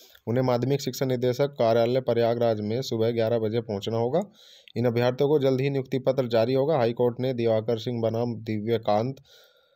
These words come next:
शुक्ल मामले में आदेश पारित किया था। उनके अनुपालन में चार नवंबर दो हज़ार बीस को हिंदी सामान्य ओबीसी और एससी व छः नवंबर को समाज विज्ञान ओबीसी के ऐसे अभ्यर्थियों को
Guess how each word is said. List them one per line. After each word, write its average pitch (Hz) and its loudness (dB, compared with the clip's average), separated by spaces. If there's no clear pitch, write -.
शुक्ल 139 2
मामले 127 2
में 135 2
आदेश 127 2
पारित 123 0
किया 117 2
था। 139 -2
उनके 127 -2
अनुपालन 120 0
में 120 -2
चार 117 0
नवंबर 113 0
दो 110 -2
हज़ार 113 0
बीस 110 -4
को 120 -2
हिंदी 110 -4
सामान्य 113 -2
ओबीसी 110 -4
और 110 0
एससी 127 -4
व 110 2
छः 117 -2
नवंबर 117 0
को 120 0
समाज 110 -4
विज्ञान 110 -2
ओबीसी 110 -4
के 117 -6
ऐसे 110 -2
अभ्यर्थियों 107 -4
को 131 -4